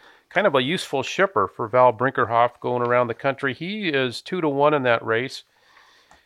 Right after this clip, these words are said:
And the five to two second choice is a horse called Zestful, who was nominated to the Long Acres Mile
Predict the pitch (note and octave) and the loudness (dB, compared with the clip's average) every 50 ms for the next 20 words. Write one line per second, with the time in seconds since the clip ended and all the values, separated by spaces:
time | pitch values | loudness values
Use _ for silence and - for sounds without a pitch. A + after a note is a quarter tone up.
0 | - _ _ _ _ - B2+ B2+ B2+ B2 B2 B2 B2 B2 B2+ B2 B2 A#2 A2 B2+ | -20 _ _ _ _ -8 -4 -2 0 2 2 4 4 4 2 2 0 -2 -4 -4
1 | - - D#3+ E3+ F#3 E3 D#3+ - - E3+ D3+ - - G3 A3+ - A#3 D3+ - - | 0 2 2 2 2 0 -2 -4 -4 -6 -6 0 0 0 0 2 -2 -4 -4 -4
2 | C3 B2+ C3 C3+ - - A#2+ A2+ B2 A2 D3 C#3+ C#3 - - - C#3 C3 A#2+ A2 | -2 0 0 0 -2 -6 -8 -8 -6 -2 -2 -2 -2 -4 0 2 2 2 2 0
3 | G#2+ G#2+ C#3 F3 F#3 - - - A2+ A2+ G#2+ G#2+ G#2 A#2+ A2+ A2+ G#2 - - C3 | -2 2 2 2 2 0 -6 -4 -2 0 0 0 -2 -4 -4 -4 -6 0 2 4
4 | C3+ C#3+ D3 D3 C#3 B2+ B2+ A#2+ - - C3+ B2+ A#2 A#2 B2+ C3 C#3 C#3 C3 A#2+ | 4 4 4 2 2 0 0 -4 -4 -2 -2 -2 0 4 4 4 4 4 0 -2
5 | - A2+ G#2 - - C3+ C#3+ D3 B2+ B2 C3+ D#3 D#3+ D#3 _ | -4 -6 -8 -6 0 4 4 6 6 6 4 2 0 -4 _